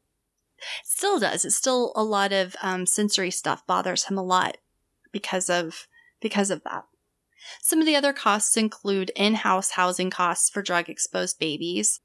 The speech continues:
generally during the longer-term period right after birth and, or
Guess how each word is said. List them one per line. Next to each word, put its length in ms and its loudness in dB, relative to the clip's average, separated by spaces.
generally 500 4
during 240 0
the 120 0
longer-term 680 -2
period 540 -4
right 180 0
after 260 -4
birth 400 -4
and, 220 -8
or 200 2